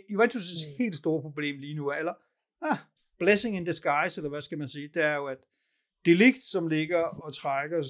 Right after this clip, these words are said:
Speaker 1: den er næst dyreste spiller i truppen, han ligger og trækker syvogtyve millioner, øh, euro i afskrivninger og løn.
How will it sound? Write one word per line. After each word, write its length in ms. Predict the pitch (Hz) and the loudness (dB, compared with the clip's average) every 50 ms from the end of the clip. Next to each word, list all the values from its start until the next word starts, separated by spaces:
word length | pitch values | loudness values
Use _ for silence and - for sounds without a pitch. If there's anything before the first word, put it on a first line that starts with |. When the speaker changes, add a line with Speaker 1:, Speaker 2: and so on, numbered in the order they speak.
| - _ | -8 _
Speaker 1:
den 140 | - 156 147 | -6 -4 -4
er 80 | 143 139 | -4 -4
næst 480 | 147 147 151 170 180 160 - - _ - | -6 -4 0 0 0 0 -2 -6 _ -8
dyreste 320 | 160 151 160 151 160 180 | -6 -4 -4 -4 -4 -6
spiller 300 | - - 156 143 147 160 | -6 -2 -2 0 2 2
i 60 | 147 | 0
truppen, 400 | 143 - - 220 240 220 277 247 | 0 -2 -4 -4 -4 -4 -4 -4
han 160 | 190 160 156 147 | -4 -4 -4 -4
ligger 200 | 143 139 143 143 | -6 -4 -6 -6
og 60 | 131 | -6
trækker 300 | - 143 131 131 135 143 | -4 -4 -4 -2 -2 -2
syvogtyve 500 | 131 - 165 151 147 139 - - 143 139 | -2 -2 -2 -2 -4 -4 -6 -8 -10 -8
millioner, 480 | 143 139 131 131 131 131 131 131 131 139 - - - 151 | -8 -8 -6 -4 -4 -4 -4 -4 -10 -10 -12 -14 -16 -12
øh, 380 | 135 127 123 120 120 127 135 | -10 -10 -10 -10 -12 -10 -8
euro 320 | 139 143 143 147 147 147 139 | -4 -2 -2 -2 -2 -4 -4
i 140 | 127 120 127 | -4 -4 -2
afskrivninger 640 | 123 139 147 - - 147 139 135 131 123 120 120 | -2 -2 -2 -4 -4 -6 -6 -6 -8 -10 -10 -12
og 280 | 120 - - 131 120 123 | -14 -14 -14 -14 -8 -2
løn. 140 | 156 214 | 0 0